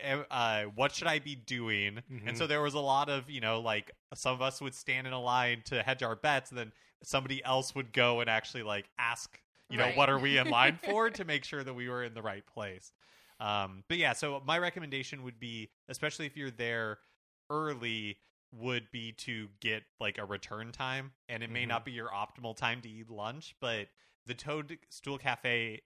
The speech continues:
Speaker 1: i-, our experience was that it was, like, very slow, operationally, like, very slow moving, and so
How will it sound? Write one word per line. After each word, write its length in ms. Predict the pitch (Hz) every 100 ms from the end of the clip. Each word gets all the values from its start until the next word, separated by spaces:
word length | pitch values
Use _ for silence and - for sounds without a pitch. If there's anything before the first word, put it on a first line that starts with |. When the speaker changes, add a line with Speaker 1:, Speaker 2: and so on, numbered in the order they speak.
| _ -
Speaker 1:
i-, 60 |
our 200 | 135 139
experience 440 | 139 - 135 127 120
was 100 | 110
that 140 | 110
it 80 | 107
was, 180 | 107 104
like, 300 | 98 95 _ _ _ _ _ _
very 500 | 120 113 123 120 117
slow, 640 | - - - 110 110 127 -
operationally, 720 | 135 135 117 110 - 131 120
like, 200 | 107 101
very 320 | 104 110 110 107
slow 540 | - - 107 107 110
moving, 500 | 107 104 117 139 139
and 100 | 117
so 260 | - 117